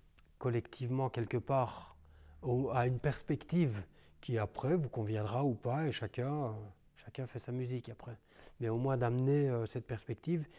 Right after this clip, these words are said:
qui est, euh, qui vient beaucoup de cet enseignant, euh, dont je vous ai parlé déjà, Rob Burbea, qui est décédé il y a un an et demi maintenant,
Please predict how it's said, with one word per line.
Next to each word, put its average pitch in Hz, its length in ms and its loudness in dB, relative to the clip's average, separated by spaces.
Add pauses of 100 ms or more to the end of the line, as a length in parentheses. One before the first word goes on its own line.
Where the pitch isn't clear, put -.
(300)
qui 127 320 -2
est, 165 240 2 (560)
euh, 117 160 -6 (840)
qui 147 140 -2
vient 139 220 2
beaucoup 160 340 2
de 143 140 0
cet 123 240 -6
enseignant, 135 720 -2
euh, 113 260 -2 (640)
dont 123 240 -8
je 113 100 -10
vous 113 180 -4
ai 113 40 -4
parlé 127 400 -4
déjà, 127 320 0
Rob 110 200 -2
Burbea, 120 480 -2 (440)
qui - 100 -4
est 117 60 0
décédé 117 480 -2
il 110 60 0
y 110 40 -2
a 107 120 -4 (600)
un 117 140 0
an 117 100 0
et 110 60 -2
demi 139 180 -2
maintenant, 143 360 -4